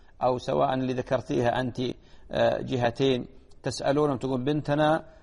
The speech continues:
رحمة الله عليها توفيت، ما الموقف الآن؟ آه، يبقى الراتب يمشي ولا توقفونه؟" فإذا قالوا: "لا، نوقفه"، خلاص تتوقفون، وتقولين لهم: "يا أم متعب،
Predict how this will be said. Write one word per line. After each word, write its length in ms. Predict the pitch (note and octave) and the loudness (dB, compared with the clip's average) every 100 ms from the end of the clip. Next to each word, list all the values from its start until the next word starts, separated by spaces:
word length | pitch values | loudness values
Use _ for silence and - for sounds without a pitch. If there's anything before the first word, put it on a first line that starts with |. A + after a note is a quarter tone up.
| - | 0
رحمة 300 | D3+ - C3+ C3 | 0 0 -8 -4
الله 360 | C3+ C3+ B2 | 2 2 2
عليها 220 | A#2+ C#3 C3+ | -2 0 -2
توفيت، 720 | - C3+ - C3 B2 A2 - - - - - | -2 -4 -4 0 0 0 -4 -20 -20 -18 -4
ما 140 | C3+ | 0
الموقف 480 | E3 D#3+ D3+ D3 B2 | 2 2 2 0 -2
الآن؟ 340 | C3 B2 A2+ - - - - - | 0 0 -2 -6 -18 -20 -16 -4
آه، 140 | B2 | -2
يبقى 440 | A#2+ C#3 D3+ D#3 C#3+ | 0 0 0 2 2
الراتب 500 | C#3 D3 D#3 D3+ C#3 | 4 4 4 0 -2
يمشي 420 | D#3 D#3 - D#3+ | -2 -2 -2 -2
ولا 280 | - E3+ E3 | 0 0 0
توقفونه؟" 680 | D#3+ D3 C3+ D3 C3+ C3 A#2+ - - - | 0 -2 0 2 2 0 -4 -16 -20 -14
فإذا 380 | - C#3+ C#3 C#3 | 2 2 4 4
قالوا: 160 | D#3+ D#3 | 4 6
"لا، 220 | D#3+ B2 | 6 4
نوقفه"، 560 | B2+ D#3 D3+ D3+ F#3 E3+ - - | 4 2 2 0 0 0 -12 -20
خلاص 420 | - A2 B2 B2+ - | -6 2 2 2 -2
تتوقفون، 800 | A#2 C3 B2 B2+ A2+ B2+ A2+ F2 - - - | 0 2 2 0 2 2 0 -2 -14 -16 -10
وتقولين 600 | - C#3 C3+ D3+ F3 E3 | -6 -2 0 2 2 4
لهم: 260 | D3+ C#3 | 2 2
"يا 220 | C#3 C#3 C3 | 4 4 4
أم 100 | C#3 | 0
متعب، 420 | D#3 C#3+ F3 | 0 2 2